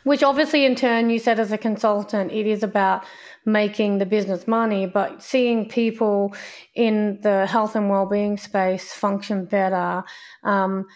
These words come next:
have a, a healthier culture to go to work in, that's, that's that feel-good space. Obviously in a similar space of individual therapy and clinical work, it's, it's seeing the good side or at least, um,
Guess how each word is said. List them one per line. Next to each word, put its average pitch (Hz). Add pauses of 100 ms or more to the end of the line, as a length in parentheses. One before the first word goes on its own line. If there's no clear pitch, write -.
(140)
have 220
a, 208
a 208
healthier 220
culture 214
to 214
go 202
to 190
work 220
in, 190 (540)
that's, 226
that's 240
that -
feel-good 233
space. 185
Obviously 220
in 202
a 196
similar 208
space 196
of 190
individual 190
therapy 208
and 190
clinical 240
work, 190 (320)
it's, - (600)
it's 214 (440)
seeing 294
the 247
good 247
side 190
or 196
at -
least, 208
um, 196